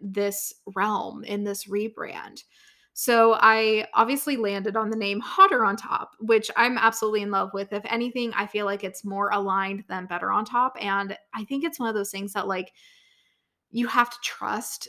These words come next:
that your intuition as a business owner is guiding you in the right place. <laughs> Like, not to get,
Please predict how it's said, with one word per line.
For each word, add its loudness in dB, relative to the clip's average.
that 2
your -2
intuition -6
as -2
a -4
business -6
owner 0
is -2
guiding -2
you -4
in -4
the -2
right -6
place. -2
<laughs> 2
Like, 2
not 2
to 2
get, 2